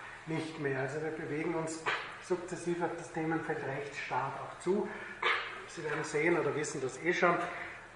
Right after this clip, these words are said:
dass es dazu unterschiedliche Definitionen gibt. Was hier in Opposition gestellt wird, ist der sogenannte liberale Rechtsstaat,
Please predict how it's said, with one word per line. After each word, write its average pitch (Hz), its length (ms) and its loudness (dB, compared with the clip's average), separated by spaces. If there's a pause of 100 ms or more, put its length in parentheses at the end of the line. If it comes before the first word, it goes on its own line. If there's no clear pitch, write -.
(120)
dass 160 400 8
es - 180 0
dazu 151 320 2
unterschiedliche 151 640 2
Definitionen 147 920 8
gibt. 135 220 0 (580)
Was 165 240 12
hier 190 260 12
in 185 140 12
Opposition 170 680 8
gestellt 185 580 8
wird, 185 240 8
ist 180 200 -2
der 170 80 0
sogenannte 156 520 -2
liberale 151 600 10
Rechtsstaat, 160 800 8